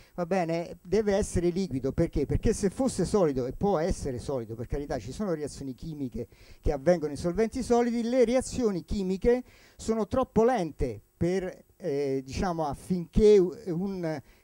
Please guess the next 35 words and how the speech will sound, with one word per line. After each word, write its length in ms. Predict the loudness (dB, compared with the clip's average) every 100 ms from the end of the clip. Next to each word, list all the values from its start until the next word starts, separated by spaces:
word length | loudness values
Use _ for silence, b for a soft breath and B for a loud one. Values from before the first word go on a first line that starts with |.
| b
essere 480 | -2 0 0 0 0
vivente 560 | 0 0 -2 0 0
possa 680 | 2 0 0 -2 -2 0 -2 -6
scambiare 800 | -8 -6 -2 0 2 2 4
energia, 760 | 2 0 -8 -8 -4 -2 -2 -4
eh, 440 | -6 -6 -4 -4 -4
recuperare 580 | -2 0 2 2 0
l'energia 560 | -2 -4 -6 -6 -2 -2
necessaria 560 | -2 -6 -4 -2 -2 -2
per 160 | -4
vivere, 280 | -2 -2 -2
eccetera, 260 | -2 -6 -8
eccetera. 380 | -8 -10 -10
Quindi 440 | 0 0 0 -4 -8 B B B B B
la 200 | -8 -8
giusta, 680 | -4 -2 -2 -2 -2 -2 -2 -8 B B
eh, 140 | -12
la 480 | -6 -6 -6 -6 -6 -6 -6 -6
giusta 340 | -4 -2 0
velocità 560 | 4 4 4 0 0 0
è 100 | -2
data 320 | 0 -2 -2
da, 380 | -2 0 0 -4
dal 240 | -6 -6 -4
liquido, 520 | -6 -6 -8 -8 -12 _ -12
da 240 | -4 -4
un 120 | -4
solvente 460 | -4 0 0 0 -2
liquido, 440 | -2 -6 -4 -2
e 180 | 4 4
fra 300 | 2 -2 -4
tutti 340 | -4 -6 -4
i 40 | -4
solventi 540 | -4 -2 -2 -2 -2
liquidi, 560 | -2 -4 -2 -2 -2